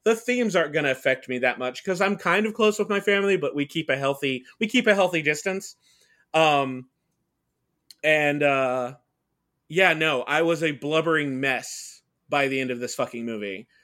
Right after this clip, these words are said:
Um, and the cast is ridiculously stacked. Um, if anybody watches Brooklyn Nine-Nine, um, Stephanie Beatrice, who plays Rosa, she is the main character of this movie.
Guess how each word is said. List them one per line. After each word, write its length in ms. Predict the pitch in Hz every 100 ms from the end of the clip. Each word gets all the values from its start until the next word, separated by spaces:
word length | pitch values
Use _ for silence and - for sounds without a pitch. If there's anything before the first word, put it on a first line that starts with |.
| _ _
Um, 500 | 131 123 120 110 107 -
and 400 | 151 147 139 139 -
the 240 | 135 147
cast 640 | - - 165 202 202 - -
is 180 | 151 139
ridiculously 1200 | 143 117 113 - 185 208 202 170 143 131 123 117
stacked. 680 | - 113 101 104 - - -
Um, 440 | 131 123 123 123
if 140 | 120 135
anybody 380 | 156 160 156 156
watches 340 | 143 139 139
Brooklyn 380 | 120 139 156 139
Nine-Nine, 760 | 131 127 123 120 131 156 175 180 _ _ _ _ _ _ -
um, 480 | 131 131 123 117 113
Stephanie 540 | - - 160 165 160
Beatrice, 560 | 139 143 147 170 160 -
who 260 | 151 139 131
plays 680 | - 135 131 131 127 120
Rosa, 480 | 120 127 143 170 180
she 540 | - - 160 160 160 131
is 200 | 139 120
the 80 | 131
main 200 | 135 143
character 360 | 147 127 127
of 80 | 127
this 160 | 120 -
movie. 400 | 110 107 107